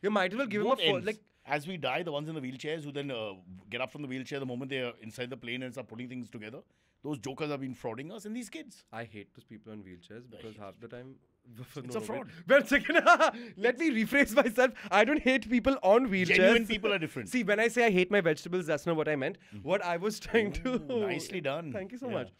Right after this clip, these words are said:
Speaker 1: But, uh,
Speaker 2: So we don't hate the vegetables.
Speaker 1: <laughs>
Speaker 2: We, we hate
Speaker 1: the
Speaker 2: people pretending to be.
Speaker 1: people to be veg-, yeah,
Speaker 2: Yeah,
Speaker 1: pretend to be
Speaker 2: pretending.
Speaker 1: vegetables.
Speaker 2: The hoax.
Speaker 1: Like, like tomato.
Speaker 2: But how can they get better
Speaker 1: Uh,
Speaker 2: w-, w-, moment they enter the plane? I mean, that's just
Speaker 1: The
Speaker 2: wrong.
Speaker 1: problem is now that a lot of people, and I'm very sorry, just they're overweight and they use those wheelchairs. And when I
Speaker 2: Yeah,
Speaker 1: went post
Speaker 2: dude,
Speaker 1: my surgery,
Speaker 2: it's called,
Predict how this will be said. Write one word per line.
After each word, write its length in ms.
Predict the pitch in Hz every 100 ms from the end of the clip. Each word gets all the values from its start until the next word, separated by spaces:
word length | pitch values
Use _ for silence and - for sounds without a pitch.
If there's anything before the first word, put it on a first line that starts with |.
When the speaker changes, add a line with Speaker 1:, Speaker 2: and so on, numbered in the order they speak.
| _ - _ 135
Speaker 1:
But, 320 | 156 156 160
uh, 220 | 143 127
Speaker 2:
So 40 | 123
we 60 |
don't 140 | 214 226
hate 160 | 226
the 60 | 196
vegetables. 640 | 156 160 180 190 - - 180
Speaker 1:
<laughs> 60 | 135
Speaker 2:
We, 140 | 165 156
we 200 | 165 185
hate 460 | - 175 220 - - _ 190
Speaker 1:
the 100 | 185
Speaker 2:
people 140 | 220
pretending 520 | 175 190 240 202 226 208
to 60 |
be. 100 | 240
Speaker 1:
people 340 | - 269 311 285 208
to 100 | 240
be 240 | 185 240
veg-, 300 | 214 190 160
yeah, 200 | 175 123 131
Speaker 2:
Yeah, 100 | 127
Speaker 1:
pretend 260 | 185 233
to 60 | 226
be 100 | 214
Speaker 2:
pretending. 20 |
Speaker 1:
vegetables. 380 | 156 - - 240
Speaker 2:
The 60 |
hoax. 380 | - - - - _ - 156
Speaker 1:
Like, 160 | 170 175
like 140 | 170
tomato. 220 | 165 131 -
Speaker 2:
But 60 |
how 60 | 254
can 140 | 320
they 60 | 330
get 140 | 311
better 240 | 180 180 262
Speaker 1:
Uh, 180 | 170 - _ -
Speaker 2:
w-, 180 | 160 170
w-, 140 | 151 156
moment 180 | 180
they 60 | 180
enter 160 | 160 175
the 60 |
plane? 280 | 139 147 127
I 60 | 165
mean, 100 | 202
that's 160 | 233
just 140 | - 156
Speaker 1:
The 80 |
Speaker 2:
wrong. 280 | 196 339 208 190
Speaker 1:
problem 440 | 180 156 214 269
is 140 | 285 202
now 140 | 202
that 80 | 220
a 40 | 160
lot 80 | 175
of 60 |
people, 220 | 208 202
and 100 | 196
I'm 80 | 180
very 160 | 139 160
sorry, 240 | 147 156
just 240 | 180 110 165
they're 100 | 165
overweight 420 | 113 123 131 147
and 120 | 123
they 40 |
use 160 | 117 107
those 200 | 123 113
wheelchairs. 440 | 107 98 - 131 143
And 100 | 117
when 100 | 104
I 40 |
Speaker 2:
Yeah, 220 | 294 339
Speaker 1:
went 180 | 135 110
post 220 | 147 170
Speaker 2:
dude, 60 | 285
Speaker 1:
my 120 | 143
surgery, 360 | 170 165 143 139
Speaker 2:
it's 80 | 120
called, 220 | 143